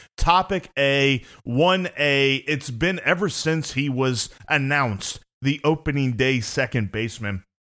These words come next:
is Jonathan India.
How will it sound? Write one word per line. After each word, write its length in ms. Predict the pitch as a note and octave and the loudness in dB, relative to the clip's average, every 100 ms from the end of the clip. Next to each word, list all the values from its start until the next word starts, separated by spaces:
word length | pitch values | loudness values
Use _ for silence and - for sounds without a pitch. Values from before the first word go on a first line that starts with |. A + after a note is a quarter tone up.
| _ _ _ - - | _ _ _ -20 -8
is 260 | F#3 G3+ G2+ | -4 -2 -2
Jonathan 880 | G2 A#2 D#3+ A#3+ G#3 - A#2+ F2+ - | -2 0 2 2 0 -2 -4 -4 -4
India. 520 | B2+ C#3+ A#2 F2+ D#2+ | -2 0 0 -4 -10